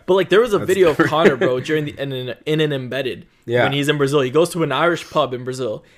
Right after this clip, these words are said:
Speaker 1: and then he takes his shirt off, and he's, he got his sunglasses on in the middle of the night, bro, on the,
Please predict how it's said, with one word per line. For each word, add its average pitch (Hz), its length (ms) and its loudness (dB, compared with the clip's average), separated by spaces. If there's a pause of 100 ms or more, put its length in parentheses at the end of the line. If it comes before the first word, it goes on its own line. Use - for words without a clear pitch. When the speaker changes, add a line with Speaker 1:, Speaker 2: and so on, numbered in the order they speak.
(160)
Speaker 1:
and 135 160 -4
then 127 100 -4
he 127 120 -10
takes - 380 0
his 190 120 6
shirt 175 400 2
off, 123 400 -6 (140)
and 139 120 -4
he's, 139 280 -4
he 160 100 -6
got 190 240 2
his 180 120 4
sunglasses 185 680 4
on 139 180 0
in 143 120 -6
the 151 60 -2
middle 202 400 2
of 214 60 -8
the 196 80 -2
night, 156 220 0
bro, 131 200 -4
on 185 160 0
the, 196 120 -4